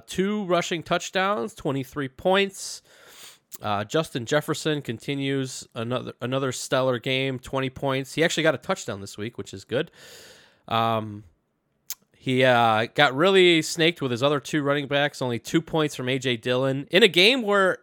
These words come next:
Aaron Jones was out, uh, A J Dillon gets two points, no catches, thirty-three yards rushing. And, uh, <laughs> Javonte Williams was part of that, uh,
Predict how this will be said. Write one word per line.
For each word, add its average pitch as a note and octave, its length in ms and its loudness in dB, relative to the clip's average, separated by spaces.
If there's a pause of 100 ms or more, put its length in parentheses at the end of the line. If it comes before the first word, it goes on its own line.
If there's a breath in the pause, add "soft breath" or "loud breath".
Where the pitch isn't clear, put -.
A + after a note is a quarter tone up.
Aaron F3 320 2
Jones D#3 360 2
was C3 180 -2
out, A2+ 480 2 (580)
uh, A2 220 0
A D3 140 4
J D3 160 2
Dillon B2+ 560 0
gets A#2 200 -6
two D3 180 -4
points, G#2 460 -6
no B2 140 0
catches, G#2 640 -6 (480)
thirty-three D3+ 540 4
yards G2+ 340 -4
rushing. G2+ 400 -12 (1500 loud breath)
And, A#2+ 280 0
uh, A#2 340 6
<laughs> - 240 -4 (200)
Javonte F3+ 580 6
Williams C3+ 460 6
was A#2+ 140 -6
part C#3 320 4
of A2+ 100 -4
that, A#2+ 320 2
uh, A2+ 220 0